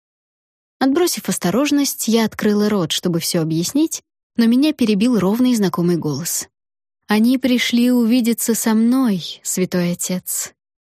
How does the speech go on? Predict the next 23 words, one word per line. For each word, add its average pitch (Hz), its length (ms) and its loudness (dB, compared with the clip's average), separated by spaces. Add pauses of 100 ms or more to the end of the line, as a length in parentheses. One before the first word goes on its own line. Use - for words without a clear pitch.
(640)
Я 202 180 -2
изумлённо 214 520 2
застыла. 202 680 -2 (560)
Я 202 180 2
знала 254 480 2
этот 180 260 -2
голос. 190 500 -4 (500)
Знала 262 400 4
лучше, 269 480 2
чем 254 220 0
свой 262 240 0
собственный. 180 800 -2 (460)
Но 202 160 2
он 214 160 4
не 220 100 4
мог 254 220 4
звучать 247 420 2
здесь, 190 880 0
в - 80 -8
самом 226 480 0
сердце - 560 -2
башни 208 420 0
шоссёров. 233 760 -2